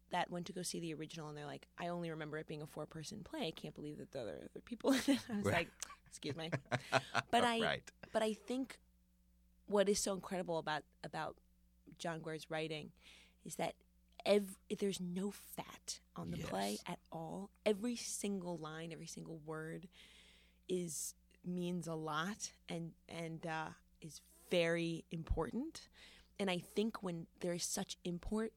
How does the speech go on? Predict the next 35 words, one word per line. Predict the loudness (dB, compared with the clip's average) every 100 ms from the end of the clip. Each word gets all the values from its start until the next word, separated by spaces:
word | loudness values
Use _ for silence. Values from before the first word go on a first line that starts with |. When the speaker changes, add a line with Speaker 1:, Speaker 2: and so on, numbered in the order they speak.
| -10
Speaker 1:
to | -10 -6
each | -6 -6 -10 -14 _ _ -20 -12 -2
member | 0 2 -2
of | -4
the |
cast | -6 -4 -4 -4
and | -8 -8
each | -12 -12 -12
person | -8 -6 -4 -4 -4
and | -6 -8 -6
each | -8 -6 -4
role | 0 0 0
that's | -2 -4
being | -4 -4 -4
played, | -4 -4 -2 -4 -8 -20 -20 -20 -20 -20 -20 -20 -20 -20 _ _ _ -20 0
it | 4 4 4 -20 -14 0
really | 6 8 10 8
bonds | 4 0 0 0 0 -2 -4
the | -6
people, | -4 -6 -6 -8 -4
it | -4
really | 2 4 4
bonds | 2 -2 -4
the |
cast | -8 -8 -6
together | -2 0 0
because | -4 -6 -6
we | -4
know | -2 0 4
exactly | 4 2 -2 -2 -4 -4
why | -2 2 2
each | 2 -4 -6
person | -6 -6 -8
is | -10 -8
there. | -6 -6 -8